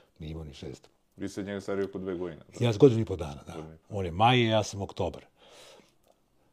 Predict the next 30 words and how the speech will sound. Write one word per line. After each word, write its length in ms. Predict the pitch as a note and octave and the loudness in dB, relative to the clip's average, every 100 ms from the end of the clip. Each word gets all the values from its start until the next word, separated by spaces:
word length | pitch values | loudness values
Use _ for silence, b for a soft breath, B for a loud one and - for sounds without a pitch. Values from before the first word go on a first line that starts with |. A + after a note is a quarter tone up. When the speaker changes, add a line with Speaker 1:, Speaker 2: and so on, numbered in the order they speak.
| _ | _
Speaker 1:
Ali 280 | - F#2 F2+ | -14 -8 -6
ja 120 | F#2+ | -6
sam 140 | F2 F#2+ | -6 -8
pedeset 340 | F#2 F2+ - | -6 -6 -4
šest, 280 | G#2+ G2 - | -4 -4 -4
on 120 | F2+ | -6
je 60 | E2+ | -6
osmo. 340 | D2+ C#2+ - - _ b b b b _ - - | -8 -10 -14 -20 _ b b b b _ -16 -6
Tako 260 | G#2+ C3+ | -4 -2
da 120 | B2+ | -2
smo, 500 | A2+ B2+ B2 A#2 A#2 - - _ - - - - - _ - | -2 -2 0 0 -2 -6 -16 _ -20 -20 -20 -20 -20 _ -2
kao, 200 | B2 A2+ | 2 2
odradili 500 | G2+ A2 B2+ B2+ - | 2 2 4 4 2
to 140 | G2+ | -2
sve, 280 | - C3 B2+ | 2 4 4
on, 160 | A#2 A2+ G2+ F#2+ F#2 G#2 G#2 A#2+ B2+ | 4 0 -2 -6 -8 -12 -12 -10 -8
mislim, 320 | A2+ - G#2 | -8 -4 0
u, 40 | E3 G3 F#3+ G3+ | 2 4 4 6
u 140 | D#3+ | 4
suštini 360 | - D3+ G3+ G3+ | 4 2 6 6
od 120 | D#3+ | 8
prvog 240 | G#3 F#3+ | 10 10
trenutka 360 | F3 E3+ E3 C#3 | 8 4 2 0
smo 140 | D3+ | 0
nekako, 400 | C#3+ B2+ G2 G#2 | 0 0 -4 -4
znaš, 180 | F#2+ E2+ E2+ - G#2+ G#2+ | -4 -8 -12 -18 -20 -12
Speaker 2:
Kliknuli. 300 | G2 F2+ F#2+ | -8 -8 -4
Speaker 1:
se 80 | A#2 | -2
vezali, 440 | A2 A2 A#2 G2 | 0 0 0 0
znaš. 320 | E2+ E2 - | -4 -8 -12